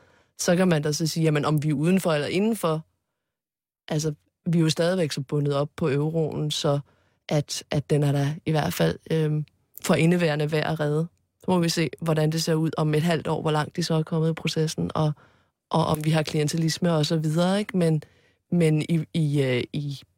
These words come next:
det perspektiv, som handler om topmødet i dag og i morgen, så må man sige, at, at det må da være at foretrække, at de kommer frem til en løsning, der i hvert fald kan, kan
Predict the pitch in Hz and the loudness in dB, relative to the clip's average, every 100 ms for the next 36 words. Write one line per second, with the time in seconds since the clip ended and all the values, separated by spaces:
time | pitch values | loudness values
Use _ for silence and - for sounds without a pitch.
0 | _ _ - 180 190 170 156 - - 160 | _ _ -2 0 2 0 -2 -2 -2 0
1 | 156 147 147 143 - 151 170 156 151 - | 2 2 0 -2 0 0 0 0 0 -2
2 | 156 151 147 151 147 143 135 147 156 - | -2 0 -2 0 0 0 -2 -2 -4 -10
3 | - _ - 160 156 147 147 151 147 - | -20 _ -2 2 2 2 0 -2 -2 -4
4 | - 147 143 139 135 139 - 156 156 - | -4 0 2 2 0 -2 0 0 0 -2
5 | 151 - 165 170 165 160 170 160 - - | -4 -4 -4 -2 -2 -2 -2 -2 -2 0
6 | 156 151 147 - 160 160 143 139 - - | 2 2 0 0 -2 0 0 0 0 -2
7 | 151 - - 147 - _ _ _ _ _ | -2 -2 2 2 0 _ _ _ _ _
8 | - - 156 | -6 0 2